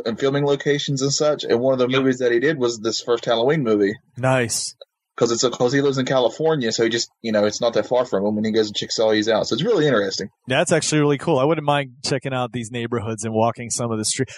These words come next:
Speaker 3: I'd like to go down the street, and hopefully they still have the hedges where she's walking with the, with the girls, and then they see Michael Myers up in the distance. Remember that?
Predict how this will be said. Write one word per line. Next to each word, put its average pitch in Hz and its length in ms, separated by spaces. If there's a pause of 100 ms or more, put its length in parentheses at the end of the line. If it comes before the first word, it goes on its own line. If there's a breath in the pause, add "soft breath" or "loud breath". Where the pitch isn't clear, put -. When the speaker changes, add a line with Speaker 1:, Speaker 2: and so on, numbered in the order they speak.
Speaker 3:
I'd 165 160
like 202 180
to 185 100
go 170 240
down 147 300
the 139 60
street, 147 360
and 127 200
hopefully 143 500
they 127 100
still 139 260
have 127 260
the 113 80
hedges 107 520 (280 loud breath)
where 120 240
she's 117 260
walking 131 380
with 123 160
the, 113 260
with 110 140
the 117 80
girls, 123 480
and 123 120
then 120 120
they 113 100
see 123 400 (380 soft breath)
Michael 123 280
Myers 120 380
up 120 160
in 120 60
the 110 100
distance. 143 640 (260)
Remember 127 220
that? 151 240